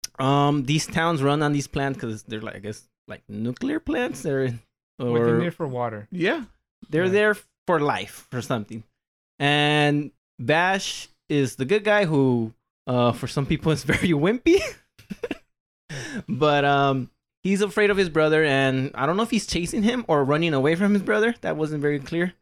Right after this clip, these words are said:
Speaker 1: in the beginning. And yeah, that's it. Crash Land, the brother's evil. I don't wanna say more 'cause I feel like I'm just gonna explain the whole story.
Speaker 3: Well, that's,
Speaker 1: You
Speaker 3: I mean, uh, <clears throat> the original Trigun. So,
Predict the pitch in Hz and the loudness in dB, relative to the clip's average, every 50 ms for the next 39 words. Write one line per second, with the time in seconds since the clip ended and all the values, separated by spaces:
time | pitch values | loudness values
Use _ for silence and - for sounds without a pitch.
0 | _ _ _ _ - 156 131 131 135 143 139 165 170 190 208 214 233 _ _ _ | _ _ _ _ -10 -8 -6 -4 -4 -2 -2 -2 -2 -2 -2 -4 -6 _ _ _
1 | _ _ _ _ - 143 143 147 147 151 151 151 156 151 151 143 - - _ _ | _ _ _ _ -4 -2 0 0 2 2 2 2 0 0 -2 -6 -10 -16 _ _
2 | _ _ _ _ _ _ - 147 170 - 415 - - _ _ _ _ _ _ _ | _ _ _ _ _ _ -4 0 0 0 0 -2 -6 _ _ _ _ _ _ _
3 | - - 143 - - 226 233 - _ _ _ _ _ _ _ - - 160 170 - | -6 -6 -6 -2 -2 -2 -2 -2 _ _ _ _ _ _ _ -4 -2 -2 0 0
4 | - 165 160 165 165 165 165 170 175 - _ _ _ _ _ _ - 139 120 131 | -2 0 0 2 2 2 0 -2 -6 -10 _ _ _ _ _ _ -4 -4 0 2
5 | 151 151 151 156 151 143 160 180 175 165 170 170 170 165 165 147 143 _ _ _ | 2 2 4 2 0 0 0 0 0 2 2 2 2 2 0 -4 -10 _ _ _
6 | _ _ _ - 127 143 175 202 220 208 196 175 - 170 151 156 160 147 - 139 | _ _ _ -4 -2 0 2 2 2 2 0 0 -2 -2 0 0 0 0 -2 -2
7 | 113 131 120 120 - 151 139 131 147 156 156 135 147 131 123 - - - - 139 | 0 0 0 0 0 -2 -4 -2 0 0 0 0 -2 -4 -4 -6 -8 -8 -6 -4
8 | 123 113 107 - - 127 120 110 110 110 117 110 - - 135 113 107 95 113 110 | -2 -2 -4 -4 -4 -2 -2 -2 -2 -2 -4 -6 -4 -4 -2 -2 -2 -4 -6 -10
9 | - _ _ _ _ _ _ _ _ _ - - 196 220 240 269 - - 175 - | -12 _ _ _ _ _ _ _ _ _ -4 0 2 2 4 2 2 0 -2 -6
10 | 226 - - 170 185 208 233 240 233 220 - 269 262 247 247 254 269 453 466 480 | -4 -2 0 0 2 0 0 -2 -2 -2 -2 0 2 2 2 4 4 4 4 4
11 | 508 494 466 427 403 - _ _ _ _ _ - 698 - - 277 269 208 160 135 | 4 2 0 -2 -6 -8 _ _ _ _ _ -6 -4 0 0 0 0 0 -4 -6
12 | 127 _ _ _ _ _ _ - 147 180 208 247 294 320 285 302 285 269 - - | -10 _ _ _ _ _ _ -6 -2 0 2 2 2 0 0 0 0 0 -2 -2
13 | - 196 190 190 175 139 127 117 117 117 117 - 170 - 175 165 170 - | 0 2 2 2 2 -2 -4 -6 -6 -6 -2 -2 0 0 0 0 -2 -4